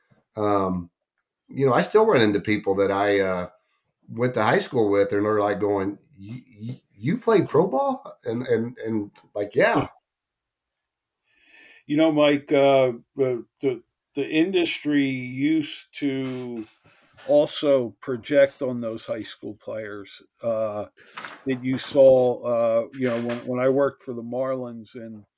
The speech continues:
Speaker 2: Wayne Huizenga was our owner, we did have some money. We were an expansion team.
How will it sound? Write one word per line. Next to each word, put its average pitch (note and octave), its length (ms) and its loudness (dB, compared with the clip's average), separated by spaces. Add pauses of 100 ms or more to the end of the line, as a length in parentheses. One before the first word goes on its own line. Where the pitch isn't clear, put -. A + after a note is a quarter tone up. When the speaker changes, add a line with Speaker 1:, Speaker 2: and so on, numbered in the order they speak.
(600)
Speaker 2:
Wayne B2 280 -10
Huizenga B2+ 600 -10
was A#2 200 -10
our A#2+ 220 -6
owner, B2+ 320 0
we A#2+ 180 0
did B2 300 2
have A#2+ 220 0
some A#2 240 -4
money. B2 300 2
We A#2 180 2
were A2+ 160 -2
an A2 80 -6
expansion B2 680 -6
team. B2 520 -2